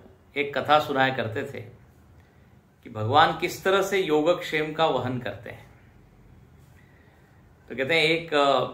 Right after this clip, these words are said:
जंगल में एक हनुमान जी का मंदिर था और वहाँ पर एक पंडित जी हर दिन आके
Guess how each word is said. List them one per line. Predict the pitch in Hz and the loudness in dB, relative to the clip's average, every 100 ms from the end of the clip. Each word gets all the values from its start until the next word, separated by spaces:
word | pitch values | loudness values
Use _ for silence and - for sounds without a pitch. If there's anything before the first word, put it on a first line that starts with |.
| - - - - | -12 -20 -20 -18
जंगल | 117 127 131 160 170 | -4 -2 2 2 2
में | 147 | 0
एक | 139 139 117 | -2 -2 -6
हनुमान | 120 135 147 147 | -2 0 0 -2
जी | |
का | 143 147 | 0 0
मंदिर | 127 120 127 156 | 0 -2 -2 -4
था | - - - - - - _ _ _ _ _ _ - - - _ - _ _ - | -8 -12 -14 -20 -20 -20 _ _ _ _ _ _ -20 -20 -20 _ -20 _ _ -12
और | 123 | -6
वहाँ | 120 120 151 | -2 2 2
पर | 165 160 175 - - - - _ _ | 2 2 0 -4 -18 -20 -20 _ _
एक | 135 131 - | -10 -8 -4
पंडित | 147 170 185 | 0 0 0
जी | 127 143 107 - - - - - - _ _ _ _ _ _ - - - - - - - - - - | -4 -6 -6 -12 -18 -20 -20 -20 -20 _ _ _ _ _ _ -20 -20 -20 -20 -20 -20 -20 -20 -20 -6
हर | - 170 | 0 2
दिन | 180 190 | 2 2
आके | 170 135 131 147 120 - | 2 0 -2 0 0 -2